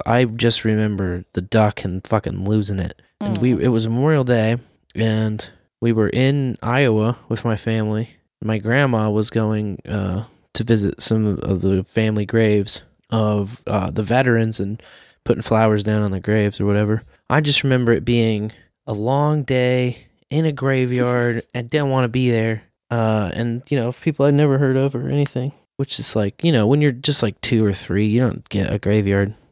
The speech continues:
Speaker 1: Doesn't really make much sense at all, other than there's a bunch of dead people in the ground, I guess, is what they tell you, <laughs> you know? You don't really, like, how do you conceptualize that?
Speaker 2: Yeah.
Speaker 1: Just like, "Oh, I don't know.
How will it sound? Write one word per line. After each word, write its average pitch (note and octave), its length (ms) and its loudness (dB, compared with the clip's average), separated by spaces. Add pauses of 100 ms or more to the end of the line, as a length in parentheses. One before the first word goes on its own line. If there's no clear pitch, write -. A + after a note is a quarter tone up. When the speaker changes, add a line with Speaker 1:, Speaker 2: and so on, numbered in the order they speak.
Speaker 1:
Doesn't A#2 220 2
really G2+ 160 -2
make G2+ 240 -4 (100)
much - 280 -2
sense G2+ 240 0
at G2+ 60 0
all, G#2 320 4 (160)
other A2+ 180 0
than A2 160 2
there's G#2 200 0
a F#2+ 40 -4
bunch G2+ 200 -2
of G2+ 60 -8
dead A2 220 0
people - 340 -4
in G2+ 60 0
the F#2+ 80 -2
ground, G#2+ 300 0
I G2 40 0
guess, G#2 440 0
is G#2+ 140 -2
what G#2+ 100 -2
they G#2 100 0
tell B2+ 220 0
you, B2 260 0
<laughs> - 20 -4
you B2+ 140 -2
know? B2+ 180 0
You C3 140 0
don't C3 120 -2
really, C3 200 0 (540)
like, A#2+ 120 -2
how D3 100 0
do C3+ 60 4
you B2+ 80 0
conceptualize G2+ 720 0
that? C2 240 -4 (300)
Speaker 2:
Yeah. C#3 260 -4 (300)
Speaker 1:
Just - 120 -2
like, F2+ 160 -4
"Oh, A#2+ 260 4
I - 20 4
don't F#2+ 140 2
know. A2 220 0